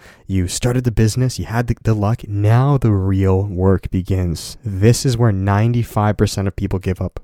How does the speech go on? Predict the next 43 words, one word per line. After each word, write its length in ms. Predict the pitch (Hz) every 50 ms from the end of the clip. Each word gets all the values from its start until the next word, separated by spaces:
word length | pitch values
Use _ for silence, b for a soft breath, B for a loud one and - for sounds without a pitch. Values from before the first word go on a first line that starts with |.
| -
Mark 520 | - 98 98 98 95 92 92 - - - - _ - -
my 320 | 87 90 92 90 92 92
words. 500 | 85 87 90 90 87 85 82 78 - - B B B B B B B B
This 160 | 110 - -
is 80 | 104 101
where, 100 | 107 -
this 220 | 107 117 117 -
is 80 | 147 151
why 100 | 147 143
they 80 | 131
say 160 | 120 - 120 104
nine 300 | 104 104 104 107 110 107
out 80 | 104
of 60 | 101
ten 200 | - - 107 101
businesses 540 | 92 - 101 95 - 101 92 - 101 92 -
in 40 | 95
their 120 | 92 95
first 320 | - - 98 98 - - -
year 100 | 90 85
fail. 320 | - - 127 120 98 - -
Well, 180 | 95 95 92
it's 100 | 87 -
because 260 | - 101 - 101 92
of 80 | 90 87
this. 240 | 101 95 85 - -
The 160 | - - 104
challenge 320 | - - 104 98 98 92
is 60 | 95 -
the 100 | 95 90
temptations, 640 | - 95 92 - - 117 123 - 98 90 - - - - _ _ _ _ _ _ _ -
right? 160 | 98 95 - - _ _ _ _ _ -
Everyone 220 | 127 127 156 151
fails. 300 | - - 147 165 104 -
They're 100 | - 95
like, 200 | 95 90 90 -
"Fuck 200 | - - 113 107
this." 160 | - 120 107 -
They 140 | - 87
give 160 | 90 98 107 117
up, 100 | 107 -
they 120 | 90 90
quit. 300 | - - 110 92 -